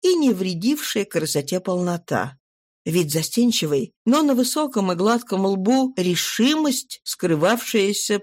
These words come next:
под внешним спокойствием и мягкостью. Не выказывая печали и меланхолии, она, по-видимому, мало склонна была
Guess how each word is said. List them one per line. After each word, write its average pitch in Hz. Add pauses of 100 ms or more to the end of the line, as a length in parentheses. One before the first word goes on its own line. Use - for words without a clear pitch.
под 139
внешним 160
спокойствием 233
и 262
мягкостью. 151 (400)
Не 254
выказывая 262
печали 254
и 240
меланхолии, 226
она, 269
по-видимому, 143
мало 320
склонна 160
была 160